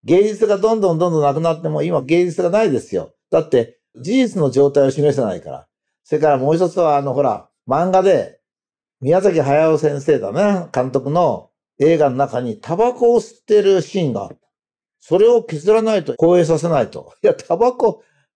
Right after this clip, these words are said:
今タバコやめてね、癌が七倍になってるの知ってます？タバコの方が健康いいんですよ。まあ、それはまあ、学問的なことはいいけど、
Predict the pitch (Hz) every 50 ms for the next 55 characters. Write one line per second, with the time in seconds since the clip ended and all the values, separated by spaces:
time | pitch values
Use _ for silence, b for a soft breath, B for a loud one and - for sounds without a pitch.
0 | _ _ - 240 240 240 196 156 180 190 208 233 226 - 240 214 208 196 202 208
1 | 196 - 214 202 196 214 190 139 170 185 208 208 175 156 147 151 165 170 165 175
2 | 175 175 170 165 165 160 151 113 117 117 - - - 131 120 110 - - - -
3 | - _ _ _ _ _ _ _ _ - - 170 190 202 202 208 214 214 214 220
4 | 226 202 202 220 214 175 151 139 - 156 156 156 143 156 160 165 165 131 104 92
5 | - 92 104 107 131 139 - - 196 233 240 240 240 226 190 143 117 - 123 117
6 | - 160 175 180 175 170 175 185 185 180 175 165 - 113 110 127 156 185 - -
7 | 165 - 98 85 78 - _